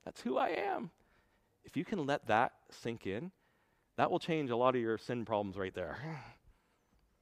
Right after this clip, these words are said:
That my identity is now, and now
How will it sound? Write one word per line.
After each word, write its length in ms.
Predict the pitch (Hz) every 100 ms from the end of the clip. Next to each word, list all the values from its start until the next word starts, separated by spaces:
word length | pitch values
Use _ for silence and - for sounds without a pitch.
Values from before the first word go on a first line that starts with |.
| _
That 120 | - 113
my 140 | 131
identity 640 | 135 117 107 123 123 117 - - _ _ -
is 120 | 95
now, 200 | 104 101
and 120 | 113
now 320 | 117 147 156